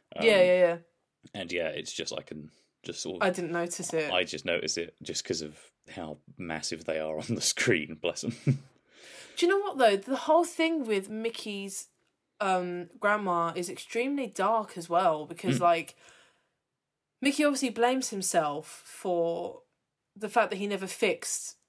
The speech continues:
Speaker 2: the rip on the stairs. But then, you know, you can't think that way. You know, we, I mean, you say that to people and, you know, you feel how you feel, but, like, he, he, you know.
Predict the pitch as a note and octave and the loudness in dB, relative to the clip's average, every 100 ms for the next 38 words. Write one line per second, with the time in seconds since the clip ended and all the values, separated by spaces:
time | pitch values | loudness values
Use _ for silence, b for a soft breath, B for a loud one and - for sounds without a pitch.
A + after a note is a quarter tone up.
0 | - G3+ G#3 F#3 E3 - F#3+ F3+ F3 - | -10 -4 0 0 0 -6 -6 -4 -4 0
1 | G3 F3+ E3 E3 A3+ C4+ D4 D4+ C4+ C4 | 4 4 4 2 2 2 2 0 -2 -4
2 | - D4 C#4+ C4+ C4 G3 F3 D#3+ D3 D#3+ | -4 -4 -4 -6 -2 0 0 -2 -4 -6
3 | G#3 F#3+ G3 C#4 C#4+ C#4 C#4+ C#4 B3+ B3+ | -4 -2 0 0 2 2 0 -2 -4 2
4 | C#4 G3+ F3+ F#3 E3+ E3+ F3 F#3+ D#3 F3 | 2 2 -2 -4 -4 -4 -4 -6 -6 -6
5 | - G3+ E3+ D#3+ E3+ D#3+ D3 D#3+ E3 D#3 | -6 -4 -4 -6 -4 -4 -4 -4 -4 -4
6 | - G3+ A#3 A3 - B3+ E3+ E3 | -8 -10 -10 -10 -8 -8 -6 -8